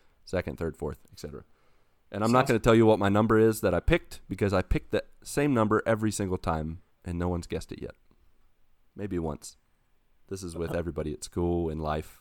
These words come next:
Speaker 1: I do this, pick a number between one and a hundred all the time. Anyways. All right, Ronnie. So here's the first question. By the end of twenty nineteen,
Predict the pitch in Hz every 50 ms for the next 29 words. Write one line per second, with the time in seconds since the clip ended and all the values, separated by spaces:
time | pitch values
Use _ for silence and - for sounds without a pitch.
0 | - - 95 92 95 101 101 92 92 90 - - - - - 101 95 - 87 87
1 | 80 80 - - 82 80 78 78 78 76 78 80 78 78 76 76 76 78 - -
2 | - - - - - - - - - - - 143 139 104 76 - - - - -
3 | - - - - - - - - - - - - - - - - 107 117 110 92
4 | - - - - - - - 101 123 131 113 95 87 80 - - - - - -
5 | 120 104 90 85 - - - - - - - - 123 143 139 120 123 113 - 139
6 | 139 - - - 120 104 92 - - 85 85 78 90 98 101 113 123 147 156 160
7 | 143 - - 143 139 135 131 127 120 113 - - - 113 101 90 85 80 82 85